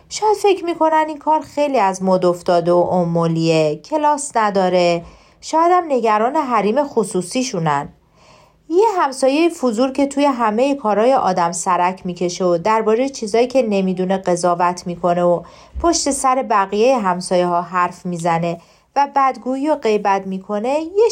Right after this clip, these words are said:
شخصیت آشناس برای هممون. من نمیگم یه همچین آدمایی اصلاً وجود ندارن یا فردگرایی کلاً چیز بدیه. خوبه که هر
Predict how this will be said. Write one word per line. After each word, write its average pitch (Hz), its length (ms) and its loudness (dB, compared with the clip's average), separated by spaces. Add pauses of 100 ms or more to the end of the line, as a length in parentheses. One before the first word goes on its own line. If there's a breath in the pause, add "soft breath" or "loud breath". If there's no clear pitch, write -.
شخصیت 269 500 -2
آشناس 208 680 -2
برای 180 260 0
هممون. 170 680 -4 (560 soft breath)
من 403 200 4
نمیگم 277 380 2
یه 208 120 -2
همچین 196 540 -4
آدمایی 185 680 0
اصلاً 190 460 0
وجود 175 360 -4
ندارن 175 560 0 (300 loud breath)
یا 381 140 2
فردگرایی 233 800 0
کلاً 202 600 0
چیز 180 260 -8
بدیه. 170 720 -2 (360 soft breath)
خوبه 381 380 2
که 220 140 -2
هر 196 300 0